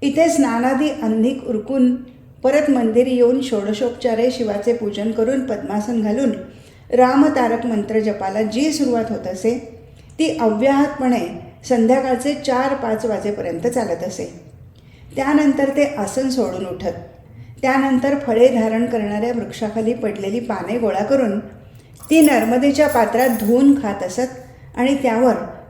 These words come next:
नर्मदेच्या मधुर जलाचे पान करत असत. हा कार्यक्रम दिवसाकाठी एकदाच आणि तोही संध्याकाळी होत असे. जवळपास जनवस्ती नसल्यामुळे माधुकरी भिक्षांनाची सोय नव्हती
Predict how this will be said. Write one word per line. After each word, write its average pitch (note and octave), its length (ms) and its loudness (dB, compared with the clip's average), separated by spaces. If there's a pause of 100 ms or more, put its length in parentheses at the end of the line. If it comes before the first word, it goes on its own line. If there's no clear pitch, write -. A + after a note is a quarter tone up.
नर्मदेच्या C4+ 680 4
मधुर B3+ 380 2
जलाचे A3+ 460 2
पान F#3+ 280 -4
करत E3+ 280 -4
असत. E3 240 -4 (760)
हा C#4+ 160 0
कार्यक्रम A#3+ 500 0
दिवसाकाठी A#3 720 0
एकदाच A#3 520 2 (300)
आणि C4+ 280 0
तोही A3+ 340 2
संध्याकाळी A3 640 -2
होत A3+ 260 -2
असे. E3+ 420 -10 (720)
जवळपास D4+ 540 4
जनवस्ती C4 640 0
नसल्यामुळे A3 640 -2 (480)
माधुकरी A#3 600 0
भिक्षांनाची C4+ 720 -2
सोय A3 220 -2
नव्हती E3+ 520 -12